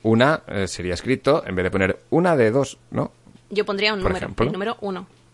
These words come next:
Speaker 1: Ujú.
Speaker 2: Una de estas dos, estás diciendo una de dos. Entonces,
Speaker 1: Tú pondrías
Speaker 2: una
Speaker 1: el
Speaker 2: es
Speaker 1: número.
Speaker 2: Yo pondría número en ambas.
Speaker 1: Yo
Speaker 2: Una
Speaker 1: no
Speaker 2: de
Speaker 1: pondría.
Speaker 2: estas dos. Claro.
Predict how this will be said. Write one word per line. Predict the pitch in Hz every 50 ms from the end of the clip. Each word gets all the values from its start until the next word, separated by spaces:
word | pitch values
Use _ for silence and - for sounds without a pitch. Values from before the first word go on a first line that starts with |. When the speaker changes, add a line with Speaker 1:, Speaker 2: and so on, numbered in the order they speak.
| _ _ _ _ -
Speaker 1:
Ujú. | 117 110 - - - - _ - -
Speaker 2:
Una | 214 208 226 220 214
de | 220
estas | 220 - - 220 214 202 202
dos, | 233 302 359 - - -
estás | 208 - - 208 196
diciendo | 208 202 214 196 190 185 180 - -
una | - 240 277 302 330 381 494 - - _ _ _ _ -
de | 190 202 233 302 - - _ -
dos. | 185 180 214 - - - - - - _ _ _ _ _ _ _ _ _ _ _ _ _ -
Entonces, | - 190 185 185 -
Speaker 1:
Tú | - 160
pondrías | 175 196 190 214 214 -
Speaker 2:
una | 160
Speaker 1:
el | 139
Speaker 2:
es | 147
Speaker 1:
número. | 160 147 120 101 92 87 - - _ _ - _ - - -
Speaker 2:
Yo | 220 226 220
pondría | 233 240 240 240 269 254
número | 240 262 294 330 262
en | 196 180
ambas. | 170 - - - - - -
Speaker 1:
Yo | -
Speaker 2:
Una | 110 - - -
Speaker 1:
no |
Speaker 2:
de | - 190
Speaker 1:
pondría. | 190 98 - 185
Speaker 2:
estas | 180 185
dos. | 196 165 185 - - - - - - - - - - - - 185 - -
Claro. | 196 208 214 185 - -